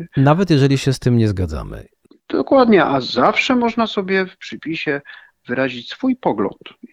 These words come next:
Speaker 2: Jak ktoś będzie go chciał podzielać, ale nie można zmieniać samego przekazu bezpośredniego.
Speaker 1: I dlatego bądźmy czujni, drodzy chrześcijanie, bo będzie coraz więcej wokół nas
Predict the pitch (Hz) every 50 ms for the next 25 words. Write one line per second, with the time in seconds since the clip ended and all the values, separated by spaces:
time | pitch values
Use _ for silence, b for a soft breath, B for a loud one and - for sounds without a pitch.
0 | - - 349 339 - - - 233 208 208 220 214 208 202 185 185 175 - - -
1 | 175 175 - - 151 131 135 139 135 135 139 135 - - - - B B B _
2 | _ _ _ _ - 120 127 139 147 156 143 135 127 127 127 123 143 156 156 160
3 | 165 - - 131 120 123 131 139 151 160 165 165 175 180 190 185 - - - 123
4 | 117 117 - - 139 139 _ - - - - - - 165 - - 120 104 104 107
5 | - - - - 107 - - - - - - 113 110 - - - - - - -
6 | _ _ _ _ _ _ _ - 147 139 135 127 - 139 127 127 131 123 135 131
7 | - 135 120 - 147 147 143 135 127 127 131 120 127 123 - - 131 120 - -
8 | - 120 123 131 139 143 139 135 123 120 127 123 120 123 120 120 113 - _ _
9 | _ _ - 127 117 127 139 160 156 143 131 127 - - 135 123 117 107 113 139
10 | 156 156 - 143 127 117 131 - - - 131 127 123 120 113 - -